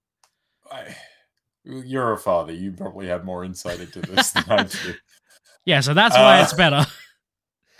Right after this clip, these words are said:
Speaker 2: Um,
Speaker 1: I don't know. Like, mm,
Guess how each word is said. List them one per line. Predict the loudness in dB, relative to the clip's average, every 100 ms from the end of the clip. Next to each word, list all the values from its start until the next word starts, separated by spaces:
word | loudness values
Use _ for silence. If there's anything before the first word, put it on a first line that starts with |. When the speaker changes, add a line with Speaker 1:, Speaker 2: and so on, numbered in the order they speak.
| -20 -20 -8
Speaker 2:
Um, | 0 4 4 4 2 -4 -6 _
Speaker 1:
I | 2
don't | 6
know. | 6 4 2
Like, | 4 4 0 _ _ _ _ _ _ -20 _ _ _ _ _ _ _ _ _ _ _ _ _ _ _ _ -16
mm, | -12 -10 -10 -10 -8 -8 -10